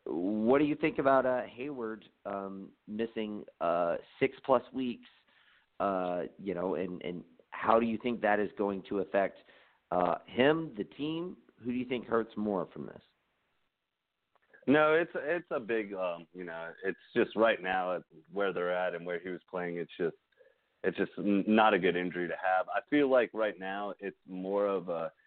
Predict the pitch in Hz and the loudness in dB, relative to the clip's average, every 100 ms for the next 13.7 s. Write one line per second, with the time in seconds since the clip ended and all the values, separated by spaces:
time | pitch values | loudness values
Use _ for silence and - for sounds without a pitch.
0 | _ 117 95 117 120 - - 107 101 87 | _ -4 0 2 2 0 2 2 2 0
1 | 95 92 92 95 92 87 90 - 92 95 | 0 0 4 4 4 4 2 2 0 2
2 | 92 107 - 113 - 110 95 - - _ | 0 -2 -2 0 4 4 2 -4 -20 _
3 | _ 127 - 139 135 139 131 117 117 117 | _ -2 0 2 2 4 2 2 0 -2
4 | 127 101 101 104 - 110 98 92 104 98 | -4 -2 0 -2 -4 -4 -2 0 0 0
5 | 98 95 95 90 90 90 92 90 95 90 | -2 -2 -2 -4 -2 -2 -2 -4 -12 -10
6 | 87 87 104 101 104 104 101 95 95 - | -10 -2 2 2 2 0 2 0 -2 0
7 | 101 95 98 98 87 95 92 - 92 90 | -2 0 2 2 4 4 4 2 -2 -2
8 | - _ _ _ _ 113 98 104 101 90 | -6 _ _ _ _ 0 0 0 -2 -2
9 | 98 92 90 87 82 - - 95 95 87 | 0 2 4 4 2 -2 -8 -4 -2 -2
10 | 85 - _ _ _ 92 95 110 95 92 | -4 -6 _ _ _ -2 0 4 4 6
11 | 92 92 87 87 85 104 95 87 120 120 | 6 4 0 -2 0 2 2 2 2 2
12 | 139 160 160 113 127 117 95 104 110 - | 2 2 0 -2 -2 -2 -4 0 0 0
13 | 123 104 - - 107 117 | -4 -6 -6 -2 2 0